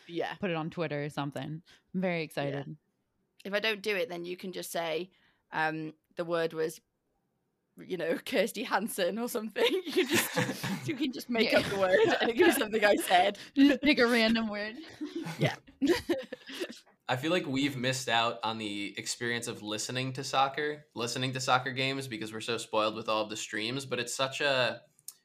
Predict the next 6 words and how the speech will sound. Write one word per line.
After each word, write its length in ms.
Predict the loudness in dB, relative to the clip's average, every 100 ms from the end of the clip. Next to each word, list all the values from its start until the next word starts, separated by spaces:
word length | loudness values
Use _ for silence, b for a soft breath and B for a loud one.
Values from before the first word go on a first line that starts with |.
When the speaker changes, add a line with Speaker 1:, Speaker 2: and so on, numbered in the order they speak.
| B -8
Speaker 3:
special 720 | 0 2 2 2 2 0 -4
experience. 640 | -10 -4 -2 0 -2 -2 -2
And 60 |
I'm 100 | -4 -2
curious, 600 | 0 0 0 -2 -6 -10 _ _ -4
either, 380 | 0 2 0